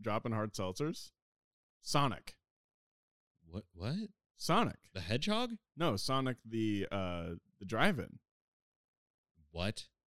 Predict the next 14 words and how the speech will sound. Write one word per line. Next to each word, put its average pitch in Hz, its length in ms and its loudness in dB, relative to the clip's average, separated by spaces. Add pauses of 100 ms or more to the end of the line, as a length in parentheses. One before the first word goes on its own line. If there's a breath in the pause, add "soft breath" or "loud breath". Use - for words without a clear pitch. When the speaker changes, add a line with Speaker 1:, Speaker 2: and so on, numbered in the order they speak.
(180)
Speaker 1:
Yeah. 107 260 0 (560)
Speaker 2:
Is 101 120 0
it, 104 180 -2 (140)
is 92 180 -6
it, 90 120 -4
like, 80 200 -4
corn 98 320 -4
Speaker 1:
It's 123 100 2
Speaker 2:
dog 143 100 8
Speaker 1:
like - 80 2
their 143 100 6
Speaker 2:
flavored? 117 200 4
Speaker 1:
slushy 123 360 4
flavor. 80 520 -6